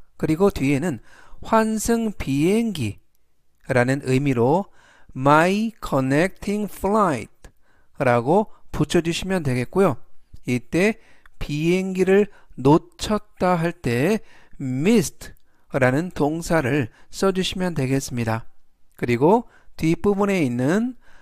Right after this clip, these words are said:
connecting flight 하면 연결 비행편, 즉 환승 비행기라는 의미로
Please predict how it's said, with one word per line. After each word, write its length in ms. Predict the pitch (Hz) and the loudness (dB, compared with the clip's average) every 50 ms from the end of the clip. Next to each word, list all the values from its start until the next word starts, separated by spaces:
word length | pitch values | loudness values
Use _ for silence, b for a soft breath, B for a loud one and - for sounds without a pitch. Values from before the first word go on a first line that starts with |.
| b b b b - - | b b b b -6 -2
connecting 960 | - 151 143 143 156 180 196 - - - - 208 202 208 214 226 240 233 b b b b b b - | 0 0 2 2 2 2 0 -2 -6 -10 -6 -4 -2 -2 -2 -2 -4 -6 b b b b b b -10
flight 680 | - 180 175 175 180 185 185 190 196 196 190 - - 143 | -4 -2 0 2 4 4 2 2 2 -2 -4 -4 -4 -2
하면 400 | 135 123 120 139 165 196 214 190 b b b b b b b 127 | -2 0 2 2 2 0 -2 -6 b b b b b b b 6
연결 880 | 131 135 147 151 151 160 160 165 165 160 175 185 196 202 214 226 226 - - | 6 8 6 6 2 -2 -6 -4 0 2 4 6 6 6 4 2 0 -2 -6
비행편, 1300 | - - - 151 151 151 156 170 202 214 220 220 220 220 - - - 196 170 147 123 113 117 113 113 147 | -10 -8 -6 -2 -2 0 0 0 0 0 -2 -2 -4 -6 -8 -6 -2 0 0 0 0 -2 -6 -10 -12 -12
즉 320 | - - 143 156 185 196 - b b b b b b b b | -6 -2 2 2 2 2 0 b b b b b b b b
환승 760 | b - - 220 214 214 214 214 208 202 - 226 233 240 233 - b b b b b - | b -2 0 0 2 0 0 -4 -4 -4 -2 -2 -2 -2 -2 -6 b b b b b -8
비행기라는 1500 | - - 151 147 143 175 208 226 220 214 202 175 131 113 - - _ _ - _ _ - - 151 127 123 123 127 135 151 - | -4 -2 -2 -2 0 0 0 0 0 0 -2 -2 -2 -4 -4 -8 _ _ -20 _ _ -12 -4 0 2 2 2 2 0 -2 -2
의미로 840 | - 143 139 143 151 156 160 156 139 123 110 117 131 175 214 214 | 0 2 2 2 2 0 0 0 2 2 2 4 4 2 2 0